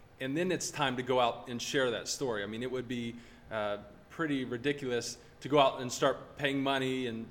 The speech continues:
putting all this time into sharing a story that you haven't written yet, or m-, maybe you haven't taken the time, so it's not compelling. So you get out there and you're spending time to be, a, you know, get an audience, and, uh, it's just you haven't really honed in your story. So if, if br-,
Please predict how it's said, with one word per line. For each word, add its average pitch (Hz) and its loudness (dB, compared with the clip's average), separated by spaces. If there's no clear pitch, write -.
putting 147 2
all 131 2
this 127 0
time 139 -2
into 120 -4
sharing 131 -2
a 113 -6
story 147 4
that 123 -2
you 135 -6
haven't 123 0
written 117 0
yet, 92 -4
or 151 6
m-, 127 -4
maybe 143 0
you 143 0
haven't 147 2
taken 143 -4
the 113 -4
time, 127 -2
so 131 -2
it's 123 -4
not 131 -2
compelling. 110 -4
So - 2
you 139 6
get 156 4
out 151 6
there 151 4
and 143 0
you're 120 -2
spending 143 -2
time 139 0
to 127 -4
be, 127 0
a, 127 2
you 123 -6
know, 117 -4
get 139 2
an 127 0
audience, 127 -2
and, 113 -8
uh, 104 0
it's 120 -4
just 135 0
you 120 -6
haven't 135 2
really 131 0
honed 127 -2
in 120 0
your 107 -4
story. 113 -2
So 113 -4
if, 107 -6
if - -12
br-, 131 -6